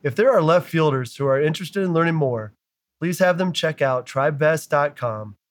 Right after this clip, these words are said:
or reach out to me directly. Jim, we are thrilled to be a part of Passive Investing from Left Field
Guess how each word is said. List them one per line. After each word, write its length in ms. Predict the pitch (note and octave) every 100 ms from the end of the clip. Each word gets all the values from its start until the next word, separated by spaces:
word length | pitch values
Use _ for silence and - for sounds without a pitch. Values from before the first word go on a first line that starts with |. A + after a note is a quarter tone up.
| _ -
or 120 | C3
reach 280 | C3+ E3 E3
out 160 | D#3+
to 100 | -
me 140 | D3+ D3
directly. 560 | C3 B2 B2 - A2+ A2+ _ _ _ _ _ -
Jim, 480 | D3+ E3 E3 D#3 _ _ _ -
we 140 | G#3
are 120 | F#3+ A#2+
thrilled 460 | - C#3 E3 D#3+
to 80 | C#3
be 140 | C3
a 40 | C3
part 300 | - C3 C3
of 160 | A2
Passive 400 | - C3 C#3 D#3+
Investing 540 | D3+ C#3+ B2 A2+ C3+ A#2+
from 200 | B2 A2+
Left 280 | B2+ B2 -
Field 340 | A#2 A2 G2